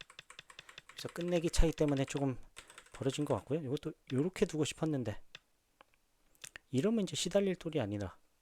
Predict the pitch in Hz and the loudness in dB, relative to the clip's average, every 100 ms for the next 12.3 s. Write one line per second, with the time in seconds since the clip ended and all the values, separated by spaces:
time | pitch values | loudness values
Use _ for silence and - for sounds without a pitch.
0 | - _ _ _ _ - - _ - 113 | -20 _ _ _ _ -20 -20 _ -14 -6
1 | 110 107 123 120 110 101 - - - - | -4 -2 0 0 0 -2 -8 -10 -12 -20
2 | _ _ _ - - - - - - - | _ _ _ -20 -20 -20 -20 -20 -20 -20
3 | - _ _ _ - 127 - 127 139 170 | -20 _ _ _ 0 2 2 0 0 2
4 | 165 147 - _ _ _ _ - 117 - | 2 2 0 _ _ _ _ -6 -4 -6
5 | - - - - _ - _ _ - - | -12 -16 -20 -20 _ -20 _ _ -14 -6
6 | 185 180 135 180 190 - 180 170 151 135 | -2 0 2 2 0 0 4 4 4 2
7 | 120 - - - 175 - - - 113 117 | 0 -8 -10 -4 -2 0 -2 0 0 0
8 | 135 104 127 - - - - - - - | -2 -2 -4 -6 -14 -16 -16 -20 -20 -20
9 | - _ - - _ - - _ - - | -20 _ -20 -20 _ -20 -20 _ -20 -20
10 | _ _ _ _ _ _ _ _ _ _ | _ _ _ _ _ _ _ _ _ _
11 | _ _ _ - - 202 214 - 113 131 | _ _ _ -16 -4 -4 -2 0 -2 -4
12 | - - 98 | -6 -6 -6